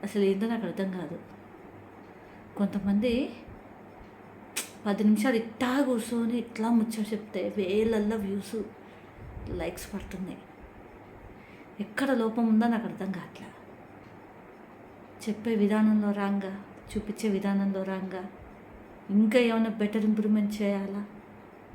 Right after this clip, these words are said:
ఉమ్, నాకైతే అర్థం కావట్లేదు. ఇంతకన్నా వరస్ట్‌గా చేసే వాళ్ళకు కూడా వ్యూస్ వస్తాయి. అట్లీస్ట్ ఒక్క వీడియోకి వన్ కే వస్తుందని, ఆ, ఎదురు చూస్తున్నా. ఎదురు చూపు, ఎంత ఎదురు చూస్తున్నా అంటే ఎంత ఎదురు చూస్తున్నా అనమాట. ఒక్క వీడియోకి వన్ కే రాలే,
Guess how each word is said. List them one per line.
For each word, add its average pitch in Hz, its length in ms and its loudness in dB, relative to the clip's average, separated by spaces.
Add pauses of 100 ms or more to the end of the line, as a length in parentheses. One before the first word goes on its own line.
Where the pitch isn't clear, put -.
(540)
ఉమ్, 226 160 2 (120)
నాకైతే 208 280 0
అర్థం 220 240 0
కావట్లేదు. 208 280 0
ఇంతకన్నా 240 360 0
వరస్ట్‌గా 214 380 -2
చేసే 220 260 2
వాళ్ళకు 202 300 0
కూడా 233 120 -4
వ్యూస్ 202 260 0
వస్తాయి. 180 320 -4 (800)
అట్లీస్ట్ 220 420 -2 (560)
ఒక్క 202 200 -4
వీడియోకి 240 460 4
వన్ 214 400 4
కే 247 140 6
వస్తుందని, 220 680 2
ఆ, 202 160 4 (420)
ఎదురు 214 260 6
చూస్తున్నా. 233 440 0
ఎదురు 190 440 2
చూపు, 220 120 -4
ఎంత 202 220 2
ఎదురు 214 340 2
చూస్తున్నా 220 260 2
అంటే 190 160 -2
ఎంత 190 140 -4
ఎదురు 190 360 -2
చూస్తున్నా 202 320 0
అనమాట. 160 360 -6 (1160)
ఒక్క - 400 -6
వీడియోకి 226 360 0
వన్ 208 400 4
కే 220 180 2
రాలే, 196 320 -2